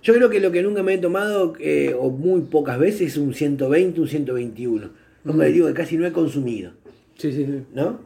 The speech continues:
Speaker 1: Siempre el consumo, sobre todas las
Speaker 2: <laughs>
Speaker 1: cosas, pero,
Speaker 2: Sobre
Speaker 1: ¿no?
Speaker 2: todo.
Speaker 1: Bueno, que tiene que ver con el colectivo, con el colectivero y el taxista también, ¿no? Pero
Speaker 2: <laughs> Eh, ¿cu-, eh, cuánto? Eh, creo que el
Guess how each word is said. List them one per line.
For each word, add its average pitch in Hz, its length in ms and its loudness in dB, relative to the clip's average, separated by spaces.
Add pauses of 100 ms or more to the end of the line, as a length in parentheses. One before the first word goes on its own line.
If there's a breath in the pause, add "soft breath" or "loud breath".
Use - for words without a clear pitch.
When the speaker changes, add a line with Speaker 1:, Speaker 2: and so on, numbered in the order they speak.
(100)
Speaker 1:
Siempre 170 220 0
el 139 60 0
consumo, 110 560 -4
sobre 120 220 -8
todas 127 200 0
las 233 100 6
Speaker 2:
<laughs> 214 180 4
Speaker 1:
cosas, 202 140 4
pero, 175 260 4
Speaker 2:
Sobre - 360 2
Speaker 1:
¿no? 208 60 6
Speaker 2:
todo. 233 200 8 (240 loud breath)
Speaker 1:
Bueno, 247 140 4
que 226 100 4
tiene 254 180 2
que 247 60 0
ver 233 80 0
con - 20 2
el 202 80 2
colectivo, 180 320 4
con 165 140 2
el 175 80 2
colectivero 170 480 4
y 196 60 8
el 160 80 0
taxista 190 440 0
también, 175 280 2
¿no? 160 60 2
Pero 165 160 0
Speaker 2:
<laughs> 151 60 -6
Eh, 147 800 -4
¿cu-, 202 180 -4
eh, 135 380 -4
cuánto? 180 260 -4
Eh, 139 320 2
creo 180 160 2
que 196 300 2
el 143 360 -2